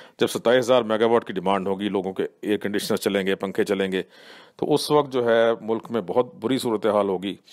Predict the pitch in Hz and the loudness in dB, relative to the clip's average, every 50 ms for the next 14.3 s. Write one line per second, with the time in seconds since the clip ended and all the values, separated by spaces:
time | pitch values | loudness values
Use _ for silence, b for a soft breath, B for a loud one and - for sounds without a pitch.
0 | B B B B B B B B B - 110 110 110 107 107 107 107 110 107 107 | B B B B B B B B B 0 2 4 4 4 4 2 2 2 2 2
1 | 107 107 104 - - - - 127 117 120 113 135 127 - - 127 101 104 113 107 | 0 0 -2 -4 -4 -2 0 2 2 2 2 0 0 0 -2 -2 -2 -2 -2 0
2 | - 139 120 139 139 127 123 110 113 113 104 107 101 98 95 92 95 87 92 92 | 0 0 2 2 2 2 0 0 0 -2 0 0 0 0 0 0 0 -2 -2 -4
3 | 92 98 92 82 92 98 107 101 - - 104 95 92 87 87 85 - B B B | -4 -4 -2 0 2 2 2 0 -2 -4 -2 -2 -2 -2 -4 -8 -12 B B B
4 | B B B B B B B B B 101 98 - - 117 135 135 - 160 151 - | B B B B B B B B B -4 -2 0 2 2 2 2 2 0 0 2
5 | 151 135 131 - - 123 110 113 113 120 123 110 107 107 107 104 107 107 107 107 | 2 0 2 2 2 2 4 4 4 4 2 2 -2 -2 -2 0 0 0 0 -2
6 | - - 104 110 113 95 85 101 98 98 98 95 98 98 98 - - 110 104 95 | -4 -6 -8 -8 -8 -4 0 2 2 2 2 2 2 0 -2 -4 -6 -6 -4 -2
7 | 107 104 98 104 98 95 98 95 95 95 - b b b b b b b b b | -2 0 0 0 0 0 0 0 0 -2 -4 b b b b b b b b b
8 | - 82 90 92 90 101 104 87 107 104 101 92 104 101 101 98 - 107 98 - | -2 0 0 0 0 0 2 4 4 2 2 2 2 2 2 0 -2 -4 -2 0
9 | 95 90 87 - - - 101 92 95 101 101 98 95 95 98 _ _ - - 123 | 0 -2 -2 -2 -2 0 0 0 0 -2 -2 -4 -4 -4 -6 _ _ -8 -6 -2
10 | 110 107 107 107 104 98 95 104 110 120 110 110 110 101 98 101 98 98 92 95 | 0 0 2 0 0 0 2 2 2 2 0 0 -2 0 2 2 2 2 0 -2
11 | 95 90 - 104 101 95 - 104 90 98 101 104 110 107 107 104 107 98 95 95 | -4 -4 -4 -4 -6 -6 -6 -6 -4 -4 -4 -2 -2 -2 -2 -4 -4 -6 -6 -6
12 | - 98 92 92 90 92 92 92 92 92 95 - B B B B B B - 101 | -6 -6 -4 -2 -2 -2 -2 -2 -4 -6 -8 -8 B B B B B B 0 2
13 | 110 110 - - 123 113 113 107 95 87 98 95 92 82 82 104 113 113 113 101 | 2 2 2 0 0 0 0 0 0 -2 -2 -4 -4 -2 0 2 2 2 0 -2
14 | 101 98 95 87 92 | -2 -4 -4 -4 -6